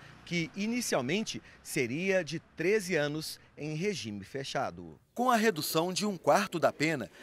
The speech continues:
a sentença ficou em nove anos e nove meses de prisão. O juiz determinou que Nedilson vai aguardar o fim do prazo de recurso em liberdade. Selma continua presa à dor de perder um filho.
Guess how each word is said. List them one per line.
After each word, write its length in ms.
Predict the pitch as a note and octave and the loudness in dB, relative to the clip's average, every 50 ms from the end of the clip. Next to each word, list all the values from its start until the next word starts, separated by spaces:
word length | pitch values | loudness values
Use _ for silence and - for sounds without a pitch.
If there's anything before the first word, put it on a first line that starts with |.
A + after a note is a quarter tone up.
| - - - | -20 -6 -2
a 100 | A2 A#2+ | -2 -2
sentença 580 | - - C#3+ A2 G#2+ - D3 E3 E3+ - D3+ | 0 0 -2 -2 0 0 2 2 2 0 -4
ficou 360 | - - B2 - - D#3+ E3+ E3+ | -4 -6 -10 -2 2 2 2 4
em 60 | D3 | 2
nove 460 | C3 B2+ C#3+ E3+ G3+ F#3 D3 C#3 C#3 | 2 4 6 6 6 6 4 0 2
anos 420 | D3+ F3+ F#3+ F#3+ G3 - - - - | 2 4 2 2 0 -2 -2 -2 -4
e 60 | F3 | -6
nove 360 | D#3 C#3+ D3+ F#3 A3 F#3 F3+ C3+ | -4 2 4 4 4 4 2 -4
meses 400 | A#2+ C#3 E3+ F#3 D#3 F3+ D#3+ C#3 | 0 0 0 0 0 -2 -4 -6
de 100 | D#3 F3+ | -6 -4
prisão. 480 | - F#3 F#3+ D#3+ - C#3 A#2+ G2+ F2 D#2+ - - - - - - - - | -4 -4 -4 2 4 4 4 2 0 -6 -14 -20 -20 -20 -20 -20 -10 -6
O 120 | B2 B2+ | -4 -4
juiz 360 | - G#2+ A2+ C3+ E3 E3 - | -2 0 2 4 4 4 4
determinou 640 | - C3+ B2+ - C#3+ D3 C3 A#2+ G#2+ C3 D3+ D#3+ C#3+ | 2 0 0 0 -2 -2 -2 -2 0 2 4 4 2
que 140 | - - C#3+ | 0 -2 -4
Nedilson 580 | C#3 B2 G#2+ G2+ C#3 F3+ G3 F#3+ - A#2+ F#2+ - - - - - | -2 -2 -2 0 0 0 0 0 -2 -6 -8 -10 -12 -18 -20 -18
vai 200 | - - C3 C3+ | -6 4 6 6
aguardar 560 | C#3 C#3 A#2 B2 A2 G#2+ G2+ F#2+ C#3 D3+ E3 | 6 8 6 2 2 2 4 6 6 6 6
o 60 | D#3+ C#3+ | 2 -2
fim 340 | - - - F#3 G#3 A3+ | -6 -6 -4 -2 -2 0
do 120 | F#3+ D#3+ - | 0 0 -2
prazo 460 | - - C3+ C#3+ D#3 F3+ G3 E3 F3+ | 0 2 4 6 6 6 6 4 0
de 100 | E3+ F#3 | -4 -4
recurso 640 | F3 F3 D#3 - - - D#3 F3 D#3+ - - F3+ - - | -2 -2 -2 -4 0 0 0 0 0 -2 -6 -6 -8 -4
em 200 | - D#3 E3 F3 | -4 -2 -2 0
liberdade. 720 | F3+ F3 D3+ E3+ F3 E3+ C#3 C3 B2+ A#2 A2 G2+ - - G2+ - - - - - - - - | -2 -2 0 0 0 2 4 4 6 6 4 0 -4 -10 -12 -18 -20 -20 -20 -20 -20 -18 -12
Selma 560 | - - - - B2 C3+ D#3+ F3+ D#3 A#2+ F#2+ | -6 -4 -2 2 6 6 6 6 4 2 -4
continua 680 | F2 - - A#2 A#2+ A#2 - - A2 A2 B2 D3 F3 F#3+ | -8 -6 -6 -6 -4 -4 -4 -4 -4 -2 0 0 0 0
presa 560 | A3 - B2+ C3 C3 B2+ A#2 - C3 C3 - - - | -2 -2 0 2 2 2 2 2 0 -2 -2 -2 -2
à 120 | C#3 D#3 E3+ | -2 -2 -2
dor 340 | D3 A2 A#2 G#2+ G2 F#2+ G2 | -2 -2 -2 -2 -2 -4 -6
de 120 | - A2+ | -8 -8
perder 380 | G#2+ - A2+ A2+ G#2 A2 A2 A2 | -6 -6 -6 -4 -4 -4 -4 -4
um 80 | B2+ | -4
filho. 480 | B2+ - - D3 B2 G#2 E2 D#2+ D#2 | -6 -6 -6 -6 -6 -4 -4 -6 -8